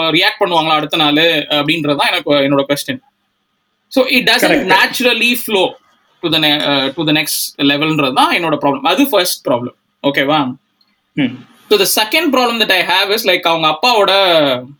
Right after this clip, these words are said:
Speaker 1: ஆம், அப்ப அவங்க, ஆ, ஆ, மீ-, ஆ, விஜய் சேதுபதியை கூட்டு போய், ஆ, மடோனா, மடோனா செபாஸ்டியனோட கேரக்டர் என்ன பண்ணோம்னா, ஆ,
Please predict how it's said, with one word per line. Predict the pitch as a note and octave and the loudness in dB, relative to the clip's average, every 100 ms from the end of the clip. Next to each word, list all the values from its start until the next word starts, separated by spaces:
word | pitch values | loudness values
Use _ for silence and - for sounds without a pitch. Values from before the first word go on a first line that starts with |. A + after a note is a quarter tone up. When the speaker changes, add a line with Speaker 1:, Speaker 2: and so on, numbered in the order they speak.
| _ _ _ _ - | _ _ _ _ -2
Speaker 1:
ஆம், | C#3+ C#3 C3+ B2+ B2 B2+ | 0 2 2 2 0 -2
அப்ப | - D3+ D3+ | -2 0 0
அவங்க, | D#3+ E3 | 0 2
ஆ, | D#3+ D#3+ | 2 2
ஆ, | D#3 | 2
மீ-, | D#3+ E3 D#3 D3 C#3+ C#3 D3 | 2 2 2 2 0 -2 0
ஆ, | D3 | 0
விஜய் | D3 G#3+ | 2 0
சேதுபதியை | G#3 F3 E3 D#3+ | 0 0 0 -2
கூட்டு | F3 F3 D3+ | 0 -2 0
போய், | D#3 A3+ D4+ F3+ | 0 0 0 2
ஆ, | D3+ C3+ C3 B2+ _ _ _ | 2 2 -2 -8 _ _ _
மடோனா, | D#3 F3 G3 E3+ D#3 D3 | -2 0 2 2 2 2
மடோனா | D#3 F3 | 0 0
செபாஸ்டியனோட | F3 D3+ D3 C#3 | 0 0 0 0
கேரக்டர் | C#3 D3+ D3 | 0 -2 -2
என்ன | C3+ C3+ | -4 -4
பண்ணோம்னா, | B2 - F4+ F4+ | -4 -2 0 0
ஆ, | E3 C#3+ C3+ C3 - | 0 2 0 -4 -4